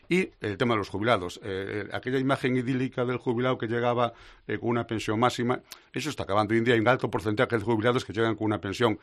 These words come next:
que, aunque sea, eh, medianamente correcta, pues están viudos, están divorciados, entonces realmente no pueden soportar a lo mejor un alquiler de setecientos, ochocientos euros, que es el día a día de nuestra ciudad. Y entonces todas estas cosas es lo que queremos un poco llevar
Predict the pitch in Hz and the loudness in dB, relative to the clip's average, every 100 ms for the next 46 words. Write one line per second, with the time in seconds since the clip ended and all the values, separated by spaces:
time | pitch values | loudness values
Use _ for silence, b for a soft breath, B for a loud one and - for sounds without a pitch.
0 | B - 104 98 95 135 143 135 123 117 | B -4 -2 -2 0 4 4 4 2 0
1 | 110 120 113 104 110 117 117 117 113 107 | -2 -2 -2 0 0 2 2 2 0 0
2 | 110 123 - - B B - 104 95 - | 0 0 -2 -4 B B -10 -8 -8 -4
3 | 117 110 104 101 117 120 120 117 B B | -2 -2 -4 -4 0 0 0 -4 B B
4 | - 95 110 107 104 101 127 123 120 107 | -10 -2 -2 0 -2 0 2 4 2 -2
5 | 101 117 117 117 123 113 127 156 110 95 | -2 0 2 2 2 2 0 2 0 0
6 | 90 98 92 98 92 92 98 95 95 92 | -2 -2 -2 -2 -2 -4 -4 -2 -4 -4
7 | 98 98 - B B B - 110 95 - | -4 -4 -4 B B B -8 -6 -6 -4
8 | 107 98 92 92 104 95 92 98 95 - | -4 -4 -8 -6 -6 -6 -4 -4 -4 0
9 | 139 - - 110 110 131 117 113 113 98 | 0 0 -2 -2 4 6 8 8 6 4
10 | 85 - 85 90 87 - B B B - | -2 -6 -6 -4 -6 -8 B B B -6
11 | 101 127 127 - - - 135 117 110 104 | -2 -2 -2 -6 -14 -4 -2 -2 -2 -2
12 | 113 - 98 - _ - 110 113 104 104 | -2 -2 -6 -10 _ -6 0 2 2 2
13 | 113 104 98 110 104 90 98 113 | 0 0 -2 0 -2 0 0 -2